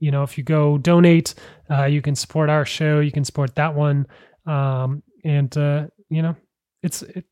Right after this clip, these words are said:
it's really great. It's, we're growing, uh, as a network and as a family of shows and, and products, uh, you know,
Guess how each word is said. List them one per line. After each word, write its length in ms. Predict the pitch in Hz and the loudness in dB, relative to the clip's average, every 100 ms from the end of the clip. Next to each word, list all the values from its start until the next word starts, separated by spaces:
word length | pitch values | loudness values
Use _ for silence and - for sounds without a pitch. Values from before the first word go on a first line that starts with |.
| - - | -20 -20
it's 500 | - - 98 226 180 | -20 -20 -12 -10 -2
really 200 | 220 214 | 6 6
great. 240 | 185 139 - _ - | 6 2 -4 _ -6
It's, 300 | 165 - - | -6 -6 -4
we're 120 | 175 | -2
growing, 500 | 151 240 240 233 226 - - - - _ | 4 8 8 8 4 0 -12 -20 -20 _
uh, 40 | 170 | 2
as 300 | 180 202 160 | 4 6 6
a 40 | |
network 440 | 180 196 185 185 170 | 6 6 6 4 4
and 100 | 170 | 2
as 120 | 156 | 4
a 40 | 147 | 2
family 380 | 185 175 175 165 | 4 6 6 4
of 100 | 135 | 2
shows 420 | 185 175 165 156 | 2 4 4 2
and, 200 | 151 160 | 2 2
and 260 | 175 147 123 _ _ _ _ _ | 0 0 -2 _ _ _ _ _
products, 680 | - 175 156 151 - - - - | 2 2 4 -2 -6 -12 -10 -2
uh, 400 | 151 139 135 147 | 0 2 0 -2
you 140 | 170 143 | -2 0
know, 260 | 139 147 | 0 -4